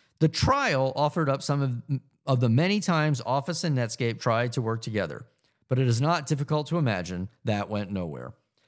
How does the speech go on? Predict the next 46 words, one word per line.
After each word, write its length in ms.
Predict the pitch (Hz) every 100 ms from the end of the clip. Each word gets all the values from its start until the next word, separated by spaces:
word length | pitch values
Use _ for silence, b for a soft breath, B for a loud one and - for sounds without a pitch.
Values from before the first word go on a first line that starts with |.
| _ _ _ _ _ _ _ _ _
Bill 320 | 254 277 240 202
would 140 | 175
almost 360 | 165 180 196 -
always 520 | - 175 220 226 220 165
default 440 | - 143 120 113
to 100 | 131
a 80 | 117
proprietary 800 | 123 120 - 135 131 123 123 123
solution, 640 | - 120 104 - 80 82
as 160 | - 117
I 140 | 127
learned 440 | 117 127 139 143 135
in 80 |
our 200 | 113 107
very 260 | 95 127 147
first 320 | 135 160 -
meeting 260 | 123 113 110
when 120 | 107
we 100 | 110
discussed 460 | 110 - 107 104 -
C 180 | 135
plus 240 | 135 151 135
plus 400 | 120 90 92 - _ -
and 120 | 107
his 180 | 135 117
desire 540 | 113 156 226 135 110
to 160 | 113 107
extend 400 | - 123 127 131
C 120 | 139
plus 220 | 151 139
plus 300 | - 101 -
to 80 | 117
make 180 | 110 117
it 140 | 107
easier 540 | 165 190 156 104 82 - b
to 100 | -
create 360 | 135 143 127 120
Windows 340 | 113 110 113
programs. 560 | - 104 85 71 50 - _ b b b
That 240 | 165 233 247
point 200 | 226 247
of 80 | 196
view 320 | 147 151 143
was 220 | 120 107
most 340 | 120 147 175
effective 560 | 214 156 113 - 110 104